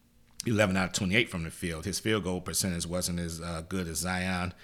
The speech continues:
but, I mean, these guys were balling, man. I mean, they were banging each other all game long. It was really, really fun to watch. And I tell you what, Julius Randle, again, I think I mentioned this in one of my prior episodes,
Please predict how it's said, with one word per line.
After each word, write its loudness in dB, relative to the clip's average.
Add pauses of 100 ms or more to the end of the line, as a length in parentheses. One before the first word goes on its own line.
(420)
but, 4 (360)
I 0
mean, 2
these 2
guys 2
were -6
balling, -4
man. -4
I 0
mean, 2
they 2
were -2
banging 0
each 0
other 0
all 2
game -2
long. 2 (180)
It 0
was -6
really, -2
really -4
fun -2
to -6
watch. -2 (480)
And -2
I 6
tell 2
you 0
what, 2 (460)
Julius 4
Randle, 4 (340)
again, 0
I 0
think -4
I 2
mentioned 0
this 0
in -2
one 0
of -2
my -2
prior 0
episodes, 0